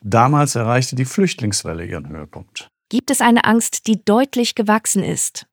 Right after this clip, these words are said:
Speaker 1: Die Angst vor politischem Extremismus ist um acht Prozentpunkte gestiegen.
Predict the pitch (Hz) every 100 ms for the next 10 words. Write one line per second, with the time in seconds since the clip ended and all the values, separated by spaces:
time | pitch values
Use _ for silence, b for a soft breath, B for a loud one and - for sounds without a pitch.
0 | _ 135 123 113 - 139 120 135 123 -
1 | 110 127 131 - 139 139 151 101 82 87
2 | - 120 - 123 110 - - 120 - 98
3 | 82 82 78 98 92 - 101 90